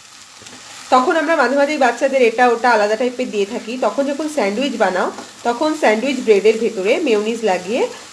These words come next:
তখন কিন্তু তোমরা এই যে লোটে শিলে বাটাটা আমি বানাচ্ছি, সেই জিনিসটাও, আহ, সেই জিনিসটাও স্প্রেড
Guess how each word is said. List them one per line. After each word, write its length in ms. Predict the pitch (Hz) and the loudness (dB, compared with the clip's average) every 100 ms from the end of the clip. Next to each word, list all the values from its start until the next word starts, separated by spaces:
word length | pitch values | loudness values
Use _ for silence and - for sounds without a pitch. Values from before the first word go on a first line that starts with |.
| - | -2
তখন 260 | 208 208 277 | 0 2 0
কিন্তু 260 | 269 254 240 | 0 -4 0
তোমরা 460 | 214 202 269 466 453 - - - - - - - | 0 4 2 2 -2 -12 -20 -20 -20 -20 -16 -4
এই 240 | 240 262 | 0 0
যে 260 | 254 269 233 | 2 4 4
লোটে 260 | 220 269 | 4 2
শিলে 240 | 254 240 220 | -2 2 4
বাটাটা 300 | 208 208 220 | 4 2 0
আমি 140 | 208 | 0
বানাচ্ছি, 480 | 202 180 180 - 320 453 - - - - | -2 -2 -4 -4 0 0 -2 -14 -10 2
সেই 140 | 240 | 2
জিনিসটাও, 440 | 220 214 214 - 392 | 2 -2 0 0 0
আহ, 420 | - 208 196 190 190 | -2 -4 -2 -2 2
সেই 300 | 254 262 254 - - 196 | 2 2 -2 -16 -18 -8
জিনিসটাও 460 | 226 247 - 220 285 | -6 -4 -2 -2 -2
স্প্রেড 320 | - 247 | 2 2